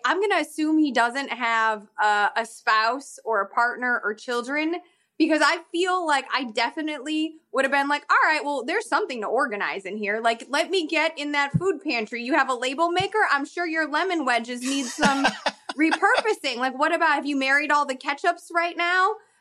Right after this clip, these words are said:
Speaker 1: How about the salt and pepper shakers? Can we fill those?" Like, I just can't imagine being in a new space and not starting to tidy it as a way to, uh,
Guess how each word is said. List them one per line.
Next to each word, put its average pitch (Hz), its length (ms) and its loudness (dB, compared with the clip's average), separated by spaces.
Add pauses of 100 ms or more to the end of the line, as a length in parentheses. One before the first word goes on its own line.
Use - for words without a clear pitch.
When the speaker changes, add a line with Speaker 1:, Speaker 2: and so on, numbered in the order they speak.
Speaker 1:
How 294 180 4
about 302 180 2
the 302 80 -8
salt 277 240 2
and 262 80 -10
pepper 226 260 0
shakers? 220 340 -4
Can 262 140 -4
we 254 140 -4
fill 277 180 0
those?" 277 180 0 (220)
Like, 277 220 0 (160)
I 285 120 -4
just 339 360 -8
can't 269 240 -2
imagine 233 540 -2
being 226 240 -6
in 226 80 -4
a 214 60 -4
new 220 200 -4
space 220 480 -6
and 220 160 -4
not 226 300 0 (120)
starting 208 680 -2 (220)
to 226 120 0
tidy 196 540 -4
it 123 180 -10 (380)
as 226 160 0
a 220 60 2
way 208 260 2
to, 190 300 -2
uh, 170 260 0